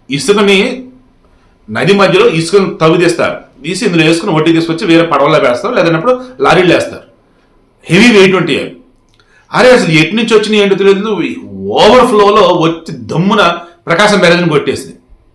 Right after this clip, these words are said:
పెను ప్రమాదం తప్పింది. ఇప్పుడు అసలు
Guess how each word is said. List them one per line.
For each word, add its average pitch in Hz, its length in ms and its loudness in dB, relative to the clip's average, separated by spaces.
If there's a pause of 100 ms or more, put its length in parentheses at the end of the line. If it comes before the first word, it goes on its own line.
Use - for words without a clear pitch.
(880)
పెను 180 200 0 (140)
ప్రమాదం 208 420 2
తప్పింది. 175 300 2
ఇప్పుడు 117 200 -6
అసలు - 180 -18